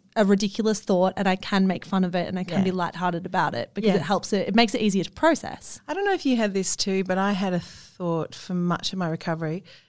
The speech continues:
Speaker 2: And again, it took me years to speak about this. I kept
Speaker 1: Mm.
Speaker 2: trying to write this story and then just went, "Oh no, I'm not gonna get," you know, the voice was still there. I thought my recovery depended on me never having those thoughts again.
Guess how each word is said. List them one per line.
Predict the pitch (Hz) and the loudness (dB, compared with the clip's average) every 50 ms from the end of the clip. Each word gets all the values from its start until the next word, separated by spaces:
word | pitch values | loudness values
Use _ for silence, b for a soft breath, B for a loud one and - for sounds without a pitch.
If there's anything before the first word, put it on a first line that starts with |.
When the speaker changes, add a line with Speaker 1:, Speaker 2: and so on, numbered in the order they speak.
| B | B
Speaker 2:
And | - 208 | -6 -4
again, | 202 202 208 196 | -2 0 0 0
it | 160 - | -2 -4
took | - 208 - | -8 -8 -8
me | 208 190 180 | -6 -4 -4
years | 175 170 165 - | -2 -2 -4 -4
to | - 165 | -4 -6
speak | - - 160 151 151 - | -6 -6 -6 -6 -6 -6
about | 160 160 - - | -6 -6 -6 -6
this. | 160 - - | -6 -6 -6
I | 151 | -8
kept | - - 180 214 214 | -6 -4 -2 0 0
Speaker 1:
Mm. | 196 | 0
Speaker 2:
trying | 180 - 170 160 160 | 0 0 -2 -2 -2
to | 156 | -2
write | 151 156 151 147 - - _ _ _ _ | -2 -2 -2 -2 -2 -4 _ _ _ _
this | - 156 | -12 -6
story | - - - - 160 156 151 151 156 156 156 160 - | -4 -4 -2 -2 -2 -2 -2 -2 -4 -4 -4 -6 -6
and | - 165 165 165 165 | -6 -6 -6 -4 -6
then | 160 160 156 151 151 151 151 147 - | -6 -8 -8 -8 -8 -8 -8 -8 -8
just | 151 143 - - | -6 -6 -6 -4
went, | 160 156 - | -6 -8 -8
"Oh | - 160 | -6 -6
no, | 156 156 | -6 -4
I'm | 151 147 147 147 147 147 | -4 -4 -4 -4 -4 -4
not | 151 151 | -6 -6
gonna | - 165 156 | -8 -14 -14
get," | 170 - | -14 -12
you | - - 151 | -8 -6 -6
know, | 143 - 190 | -4 -6 -6
the | 170 190 | -6 -6
voice | 196 226 254 262 254 - | -2 0 2 2 0 0
was | - 202 | -4 -4
still | - - - 175 170 | -4 -2 -2 -2 0
there. | 180 170 156 B B B B B B B B B _ | 0 -2 -2 B B B B B B B B B _
I | - 302 392 | 0 0 0
thought | - - 381 302 - | 2 4 2 2 2
my | - 226 208 | 2 0 0
recovery | 190 180 - 208 185 180 180 170 | 0 0 -2 -2 -2 0 -2 -2
depended | 170 175 - 180 165 165 165 165 | -2 -2 -4 -2 -2 -2 -2 -2
on | 165 160 | -2 -2
me | 160 160 | -2 -2
never | 160 156 160 160 160 | -2 -4 -4 -4 -4
having | 151 160 160 151 165 151 151 151 | -6 -6 -6 -4 -4 -4 -4 -4
those | 151 147 151 147 - | -4 -4 -6 -6 -6
thoughts | - 156 156 160 - - | -6 -6 -6 -6 -6 -6
again. | 202 196 220 330 | -6 -6 -8 -8